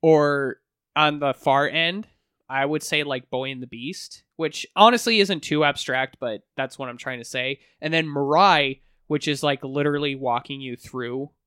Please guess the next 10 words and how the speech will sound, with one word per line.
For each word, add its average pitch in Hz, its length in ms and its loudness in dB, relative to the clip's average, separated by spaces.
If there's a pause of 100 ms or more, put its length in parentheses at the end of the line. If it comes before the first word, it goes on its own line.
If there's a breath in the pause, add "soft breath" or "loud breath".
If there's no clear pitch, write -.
what's 117 240 -6
happening. 147 560 -8 (560)
But 151 260 0
all 190 300 8
his 220 220 -2
movies 156 600 -6 (180)
share 139 520 -2
that 131 360 -6 (120)
they 151 360 2
are 135 580 -2